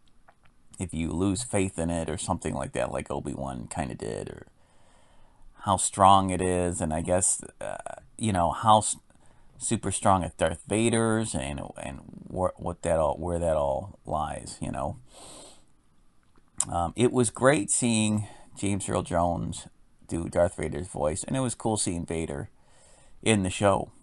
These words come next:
Uh, it was great seeing Christian, uh, Hay-, Christian Hay-, uh,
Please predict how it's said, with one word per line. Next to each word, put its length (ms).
Uh, 240
it 60
was 120
great 220
seeing 300
Christian, 500
uh, 480
Hay-, 260
Christian 280
Hay-, 160
uh, 200